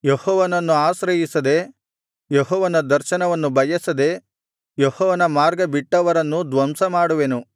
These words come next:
ಕರ್ತನಾದ ಯೆಹೋವನ ಸನ್ನಿಧಿಯಲ್ಲಿ ಮೌನವಾಗಿರಿ.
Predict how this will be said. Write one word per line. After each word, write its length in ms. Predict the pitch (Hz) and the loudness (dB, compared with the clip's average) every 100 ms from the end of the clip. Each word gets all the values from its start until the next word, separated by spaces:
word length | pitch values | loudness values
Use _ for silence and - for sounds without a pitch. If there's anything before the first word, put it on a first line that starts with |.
| _ _ _ _ _ - | _ _ _ _ _ 0
ಕರ್ತನಾದ 520 | 151 - 180 185 180 | 0 0 0 0 2
ಯೆಹೋವನ 560 | 160 143 135 180 180 165 | 2 0 0 -2 0 -2
ಸನ್ನಿಧಿಯಲ್ಲಿ 840 | - 151 170 180 165 160 139 165 | 0 -2 -2 -2 0 0 0 -2
ಮೌನವಾಗಿರಿ. 920 | 156 156 180 185 170 165 139 123 107 | 0 -2 0 0 0 0 -4 -6 -8